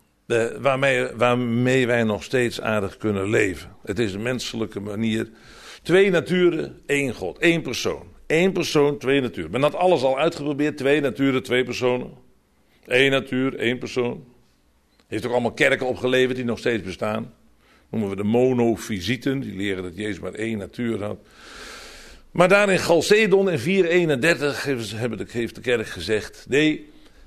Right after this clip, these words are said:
twee naturen, één persoon." Het blijft mensenwerk, maar we zijn er nog steeds heel tevreden mee. Maar hebben we nou daarmee het mysterie onder de knie? Nee.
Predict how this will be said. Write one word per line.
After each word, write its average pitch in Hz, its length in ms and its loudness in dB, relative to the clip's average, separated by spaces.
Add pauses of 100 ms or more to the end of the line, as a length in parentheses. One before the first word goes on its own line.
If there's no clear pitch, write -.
(160)
twee 196 240 6
naturen, 175 680 2
één 127 200 0
persoon." 98 520 -8
Het - 120 -6
blijft 220 280 2
mensenwerk, 208 760 0
maar 143 280 -6 (100)
we 135 100 -8
zijn 160 200 0
er 113 60 -2
nog 101 120 -4
steeds 170 300 -2
heel 127 160 -4
tevreden - 480 -10
mee. - 100 -20 (1500)
Maar 135 160 2
hebben 170 200 4
we 175 60 4
nou 165 180 4
daarmee 151 400 4
het 127 100 0
mysterie 185 580 4
onder 156 240 4
de 120 80 0
knie? 180 460 0
Nee. 87 300 -10